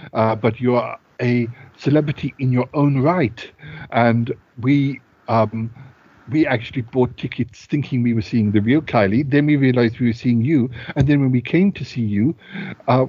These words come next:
it was like seeing the real Kylie, and w-, we loved your show. I, you know, is that fair to say, Uncle John? Uh, yes, yes, and our friend Paul, uh, had no idea that you weren't the real Kylie. That's how good you were.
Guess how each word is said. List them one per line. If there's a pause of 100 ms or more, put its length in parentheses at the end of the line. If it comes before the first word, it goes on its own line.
(120)
it
was
like
seeing
the
real
Kylie,
and (340)
w-,
we
loved
your
show. (120)
I, (480)
you
know,
is
that (160)
fair
to
say, (180)
Uncle
John? (720)
Uh,
yes, (160)
yes,
and
our
friend
Paul, (400)
uh,
had
no
idea
that
you
weren't
the
real
Kylie.
That's
how
good
you
were.